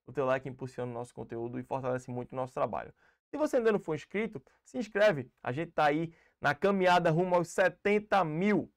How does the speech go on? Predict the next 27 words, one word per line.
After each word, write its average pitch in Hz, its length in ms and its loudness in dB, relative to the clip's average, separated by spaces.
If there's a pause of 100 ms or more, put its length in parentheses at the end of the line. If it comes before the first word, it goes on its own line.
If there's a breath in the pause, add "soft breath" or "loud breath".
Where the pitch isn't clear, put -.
Passamos 160 380 -2
dos 156 140 -6
sessenta 147 360 -6
e 139 40 -4
dois 131 180 -6
recentemente, 131 540 -10
mas 131 120 -8
a 127 60 -8
gente 127 140 -8
tá 135 100 0
olhando 135 240 0
ali, 147 160 2
ó, - 100 2 (380 soft breath)
pros 175 160 2
setenta 180 400 0
e - 20 0
eu 175 80 0
conto 175 240 -4
com 175 60 -4
a 160 60 0
tua 165 160 -6
inscrição, 147 560 -6 (260)
com 143 80 0
a - 20 2
moral 139 320 4
que 131 100 -8
você 131 420 -6